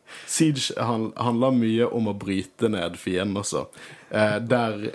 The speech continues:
Reva kanskje begynte med å være tålmodig, til etter hun ble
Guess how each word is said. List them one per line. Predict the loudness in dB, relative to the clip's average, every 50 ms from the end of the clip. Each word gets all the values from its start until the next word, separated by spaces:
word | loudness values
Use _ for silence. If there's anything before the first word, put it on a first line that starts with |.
| -4 -6 -2 0
Reva | 2 2 2 2 2 -2 -2
kanskje | -2 -4 -4 -2 -2 -2
begynte | -2 -2 -2 -2 -2 -2
med | -2 0
å | 0
være | -2 -2 -2 -4
tålmodig, | -4 -2 0 0 0 0 0 0 -2 -4 -4 -2
til | 0 2 2 2 0 -4 -6 -6
etter | -8 -4 0 0 0 0
hun | -2 -2
ble | -4 -6